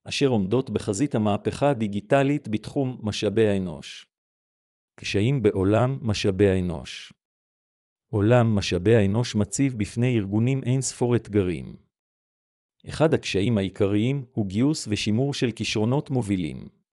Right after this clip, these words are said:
התחרות על אנשי מקצוע מיומנים היא גדולה, ולכן ארגונים צריכים לתכנן אסטרטגיות גיוס חדשניות כדי לבלוט. ניהול ביצועים ושימור תרבות ארגונית, אלה עלולות להתגלות כמשימות מאתגרות,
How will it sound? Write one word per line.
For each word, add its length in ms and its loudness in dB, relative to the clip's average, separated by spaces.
התחרות 520 -2
על 100 4
אנשי 300 0
מקצוע 400 2
מיומנים 560 2
היא 100 0
גדולה, 500 0
ולכן 380 -2
ארגונים 460 0
צריכים 460 -2
לתכנן 480 -2
אסטרטגיות 840 0
גיוס 340 -2
חדשניות 840 -2
כדי 260 0
לבלוט. 640 -6
ניהול 320 2
ביצועים 520 0
ושימור 460 -2
תרבות 380 0
ארגונית, 640 -4
אלה 240 4
עלולות 360 4
להתגלות 580 2
כמשימות 600 -2
מאתגרות, 680 -2